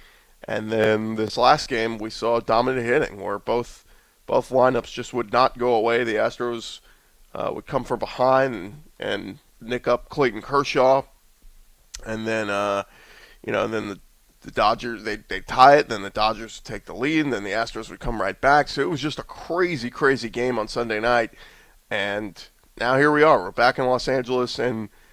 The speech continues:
Astros with an opportunity to close this thing out tonight in Game six. If they cannot, there will be a Game seven tomorrow night. But if you're Houston, you gotta feel pretty good about yourself tonight with Justin Verlander on the mound, who has been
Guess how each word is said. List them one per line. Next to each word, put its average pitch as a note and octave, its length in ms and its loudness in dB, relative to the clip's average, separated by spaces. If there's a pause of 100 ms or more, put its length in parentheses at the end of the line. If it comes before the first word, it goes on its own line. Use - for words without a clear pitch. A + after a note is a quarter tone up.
(240)
Astros C#3 440 2
with B2 140 2
an A#2+ 140 0
opportunity C#3 500 0
to B2 80 -2
close B2+ 300 0
this B2+ 180 -8
thing C3 180 -2
out B2+ 160 2
tonight B2 220 2
in B2 60 -6
Game A#2 220 -4
six. - 320 -8
If C#3 140 -8
they A#2 140 0
cannot, A#2+ 520 0
there A#2 100 -4
will A2+ 140 -6
be A2+ 160 -4
a A2+ 60 -2
Game A2+ 300 -4
seven A2+ 360 -2
tomorrow B2 400 6
night. F3 360 2 (1300)
But B2+ 140 4
if B2 140 -2
you're B2 120 -2
Houston, C#3 640 -4 (760)
you B2 100 -18
gotta D3+ 280 8
feel C#3+ 200 2
pretty C#3+ 200 0
good C#3+ 160 0
about C3+ 220 2
yourself A#2 340 -4
tonight A#2 260 2
with F#2 140 -12
Justin B2 400 -4
Verlander A2+ 500 -2
on G#2 60 -2
the F#2 60 -8
mound, G2+ 240 -4
who G#2 160 -8
has G2+ 140 -10
been A2 280 -4